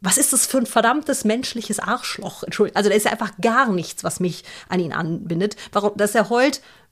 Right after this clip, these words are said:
vor dem Grab seines Sohnes? Nee, nee, nee. N-, das reicht nicht. So. Und dann auch wieder so, und dann wird so schlimm dargestellt. Und selbst dann hat es keine Wirkung auf ihn. Also ich habe dann nur noch gedacht, okay, wenn das jetzt so schlimm dargestellt wird, ist das jetzt der Moment, wo bei Enzo endlich mal diese Mauer, die er aufgebaut hat nach dem Krieg,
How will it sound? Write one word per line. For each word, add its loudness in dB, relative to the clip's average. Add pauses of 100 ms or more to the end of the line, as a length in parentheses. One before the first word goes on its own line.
vor 0
dem 4
Grab 2
seines 2
Sohnes? 2 (160)
Nee, 4 (200)
nee, 4
nee. -2 (560)
N-, 0
das -4
reicht 2
nicht. -6 (140)
So. -2 (320)
Und 2
dann 2
auch 4
wieder 2 (160)
so, -2
und 0
dann 4
wird -2
so -2
schlimm 0
dargestellt. -2 (720)
Und 4
selbst 4
dann 4
hat 0
es -2
keine -2
Wirkung -2
auf -4
ihn. -4
Also -2
ich -2
habe 2
dann 4
nur 4
noch 2
gedacht, 0
okay, -2
wenn 2
das 0
jetzt 0
so -2
schlimm 0
dargestellt 0
wird, -6
ist -6
das 2
jetzt -4
der 4
Moment, 2
wo 2
bei 2
Enzo 2
endlich 0
mal 2
diese 0
Mauer, 4
die 0
er 2
aufgebaut -2
hat -6
nach -4
dem -4
Krieg, -8